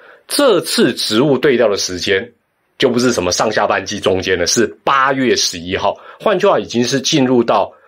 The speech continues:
二零二零年的下半季。团长如果再跟前面一样把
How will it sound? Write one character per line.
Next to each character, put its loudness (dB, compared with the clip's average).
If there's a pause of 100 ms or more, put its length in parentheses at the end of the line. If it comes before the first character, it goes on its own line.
(140)
二 2
零 0
二 4
零 -2
年 -2
的 0
下 0
半 -2
季。 -10 (800)
团 -2
长 0
如 2
果 4
再 -2
跟 -2
前 0
面 0
一 -4
样 2
把 -2